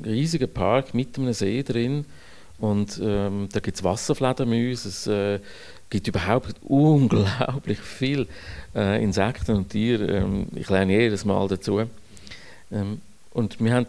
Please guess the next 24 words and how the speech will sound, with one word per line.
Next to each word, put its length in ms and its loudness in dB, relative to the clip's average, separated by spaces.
heute 440 0
das 200 -6
Wissen, 920 0
dass 500 0
circa 460 2
achtzig 680 0
Prozent 640 0
von 160 -2
der 80 -2
fliegenden 640 -2
Nachttiere 1120 -2
können, 540 0
äh, 160 -2
sogenannt 580 -2
monochromatisches, 1400 0
so 80 -4
rein 260 4
gelbes 520 -2
Licht, 420 -4
äh, 140 -2
können 340 0
die 160 0
nicht 280 0
sehen. 440 0